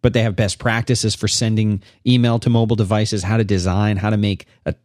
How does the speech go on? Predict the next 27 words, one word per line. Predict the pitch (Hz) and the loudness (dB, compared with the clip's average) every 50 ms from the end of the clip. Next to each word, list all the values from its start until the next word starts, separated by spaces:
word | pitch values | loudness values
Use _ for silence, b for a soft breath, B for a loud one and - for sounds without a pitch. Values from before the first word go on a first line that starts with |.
| _ _ _ | _ _ _
use | - 123 120 120 107 98 | -2 0 2 2 2 2
one | 101 107 117 113 | 2 4 4 4
of | |
their | 104 110 110 110 | 4 2 2 2
templates | - - 113 101 - 113 - - | 0 0 -2 0 0 -2 0 0
or | 107 | 0
make | 101 95 98 | 0 0 0
your | - 95 82 | 0 0 0
own | 92 95 101 | 0 2 0
that | 101 90 | 0 0
will | - 90 90 | 0 -2 0
work | 90 92 98 98 92 - - _ _ _ _ _ - | 2 2 0 0 -2 -6 -16 _ _ _ _ _ -2
and | 98 98 98 92 | 0 0 0 0
degrade | - 107 95 90 107 98 98 87 | 0 -2 0 2 2 0 0 0
gracefully | - 101 95 95 95 - - 101 110 107 95 | 2 2 2 2 0 -2 -2 -2 -2 0 0
on | 80 85 90 90 90 90 90 113 - _ _ | 0 -2 -2 0 0 -2 -2 -4 -6 _ _
a | 104 | 0
mobile | 98 95 92 98 104 | 2 2 2 2 0
device. | 101 92 101 95 98 95 b b b b b | 0 2 2 0 0 -2 b b b b b
All | - 165 196 | 0 0 2
of | 226 214 | 2 2
this | 214 - | 0 0
stuff, | - 262 185 | 0 -2 -2
it's | 135 - | 0 -2
just | 160 147 - - | -4 -4 -2 0
right | 135 143 139 | 0 0 0
there. | - 139 147 135 - 95 | 0 -2 -2 -2 -4 -8